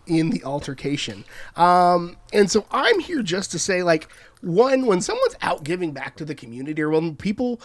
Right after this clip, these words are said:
that are, um, notable, leave 'em alone. Whether you're trying to go up and say nice things or you're gonna try to challenge them to a fight and try to get some clout for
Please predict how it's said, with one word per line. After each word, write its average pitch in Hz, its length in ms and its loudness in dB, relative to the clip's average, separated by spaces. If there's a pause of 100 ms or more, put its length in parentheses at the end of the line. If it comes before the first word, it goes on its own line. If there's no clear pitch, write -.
(220)
that 147 260 -2
are, 156 560 4
um, 135 540 -2 (420)
notable, 202 760 4 (520)
leave 508 140 -4
'em 294 120 2
alone. 151 560 0 (240)
Whether 294 240 2
you're 269 160 2
trying 185 220 0
to 147 60 -2
go 147 160 -2
up 135 80 -2
and 135 100 -14
say 147 80 -2
nice 262 280 0
things 262 260 -4
or 294 140 0
you're 302 100 -2
gonna 269 160 -2
try - 140 -4
to 220 80 -2
challenge 233 280 0
them 220 120 0
to 202 60 0
a 160 60 -2
fight 202 200 0
and 180 60 -14
try 180 100 -4
to 185 60 2
get 180 120 -4
some 143 120 -8
clout 196 360 2
for 180 300 2